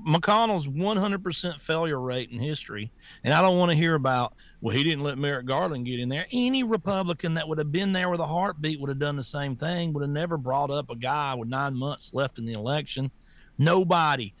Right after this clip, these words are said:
Yeah, I don't care what Republican you had in there. Mitt Romney wouldn't even have done it. So he didn't, he didn't do anything. You think that's some special fe-, "Oh my God, he, he stopped."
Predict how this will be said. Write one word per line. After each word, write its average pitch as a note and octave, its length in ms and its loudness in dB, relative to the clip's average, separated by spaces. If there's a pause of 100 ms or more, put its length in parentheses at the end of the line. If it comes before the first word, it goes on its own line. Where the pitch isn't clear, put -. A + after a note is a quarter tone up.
(120)
Yeah, D3+ 200 0
I D#3+ 120 -2
don't G3 180 -2
care E3 180 -4
what F3+ 260 -2
Republican D3+ 600 -4
you C3+ 80 -2
had C3+ 200 -2
in C3 40 -4
there. C3+ 160 -2
Mitt D#3 220 0
Romney F3 460 2
wouldn't D3 260 -2
even C3 260 -2
have A#2 80 -4
done A#2+ 260 -2
it. G#2 100 -12 (420)
So D#3 220 -2
he D#3 240 0
didn't, G#3 240 0 (140)
he F3+ 120 -4
didn't G#3 240 -2
do G3 160 2
anything. F3+ 320 -2
You E3+ 80 -2
think G3 160 -6
that's F3+ 140 -8
some F3 180 -4
special C#3+ 640 -4 (160)
fe-, D3 180 -6
"Oh C#3+ 220 2
my A#2 180 -4
God, C3 460 -2
he, D#3+ 220 -6 (260)
he D#3+ 180 0
stopped." D#3 540 0